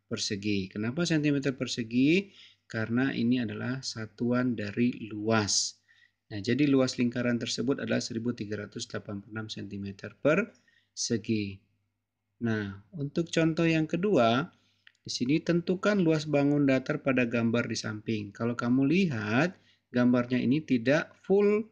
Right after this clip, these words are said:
satu lingkaran. Nah, ini adalah bangun datar tiga per empat lingkaran,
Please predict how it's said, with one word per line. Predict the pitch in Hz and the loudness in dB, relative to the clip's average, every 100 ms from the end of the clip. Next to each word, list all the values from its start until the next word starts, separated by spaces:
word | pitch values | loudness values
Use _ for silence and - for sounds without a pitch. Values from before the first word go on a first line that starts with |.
| _ | _
satu | - 135 135 143 | -4 -2 0 2
lingkaran. | 135 127 120 117 117 113 107 113 _ | 2 2 0 -4 -2 -2 -4 -10 _
Nah, | 110 110 | -10 -6
ini | 120 120 143 190 220 - _ _ 120 | -2 2 4 4 2 -4 _ _ -2
adalah | 117 117 117 127 156 220 226 123 | 2 4 6 4 4 0 -2 -2
bangun | 123 127 131 135 | 2 4 4 4
datar | 127 123 120 - 151 165 180 - _ _ _ _ | 4 2 0 0 2 2 0 -6 _ _ _ _
tiga | 190 190 160 165 160 | 2 2 4 2 2
per | - 143 | 0 0
empat | 135 - - - - | -2 -2 -2 -2 -2
lingkaran, | 120 120 120 110 110 110 104 107 | 2 2 0 -2 -2 -2 -4 -10